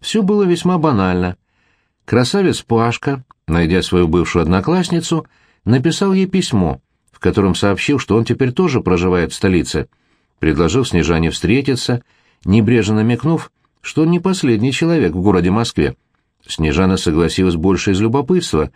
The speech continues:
чем из желания повидаться с забытым приятелем. Но когда увидела Пашку,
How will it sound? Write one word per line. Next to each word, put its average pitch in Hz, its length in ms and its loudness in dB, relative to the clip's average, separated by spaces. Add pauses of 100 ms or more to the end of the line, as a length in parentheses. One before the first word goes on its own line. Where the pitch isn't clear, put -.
(460)
чем 101 280 2
из 90 60 2
желания 95 380 0
повидаться 92 560 0
с 82 40 0
забытым 92 460 0
приятелем. 76 640 0 (580)
Но 69 280 -2
когда 87 440 0
увидела 87 540 0
Пашку, 98 600 -4